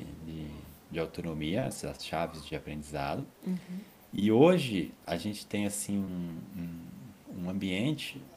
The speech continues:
Speaker 1: onde a maior parte das crianças, na maior parte do tempo, trabalham sozinhas, né, de, de maneira autônoma, sem a nossa, sem a gente precisar,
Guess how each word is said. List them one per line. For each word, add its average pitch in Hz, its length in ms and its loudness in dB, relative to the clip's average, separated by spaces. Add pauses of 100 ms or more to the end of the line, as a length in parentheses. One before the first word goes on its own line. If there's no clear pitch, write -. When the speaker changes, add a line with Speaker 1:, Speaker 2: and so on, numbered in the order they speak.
(160)
Speaker 1:
onde 101 480 0 (220)
a 92 120 4
maior 135 400 8 (100)
parte 117 400 6
das 98 200 0
crianças, 107 840 -2
na 95 140 0
maior 107 500 6 (300)
parte 107 420 6
do 87 120 0
tempo, 143 580 2 (560)
trabalham 101 720 8
sozinhas, 92 920 0
né, 95 160 2
de, 80 100 -8
de 78 240 -10
maneira 85 540 -4
autônoma, 101 720 0 (320)
sem 139 420 6
a 131 40 8
nossa, 123 540 4 (560)
sem 120 480 2
a 104 80 0
gente 110 300 2 (160)
precisar, 98 640 4